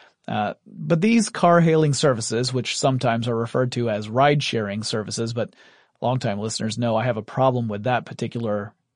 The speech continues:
way of describing them, they have been incredibly disruptive businesses.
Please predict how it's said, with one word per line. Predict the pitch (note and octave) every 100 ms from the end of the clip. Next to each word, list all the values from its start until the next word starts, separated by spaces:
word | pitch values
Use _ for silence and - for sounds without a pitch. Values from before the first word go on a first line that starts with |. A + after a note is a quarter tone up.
| _
way | C3+ B2 A#2
of | G#2+
describing | A#2 - - A#2 A2+ A#2+
them, | A#2+ B2+ C#3 - - _ _
they | - D#3+ F3 E3
have | - D#3+ D3
been | F#3
incredibly | F3+ E3 - G3+ A3 G#3+ G#3 F#3+
disruptive | F3 C3+ D3 - C3+ C3+ C3+ F3 C#3 A#2 A2+
businesses. | A#2 A#2+ A#2 G#2 G#2 - E2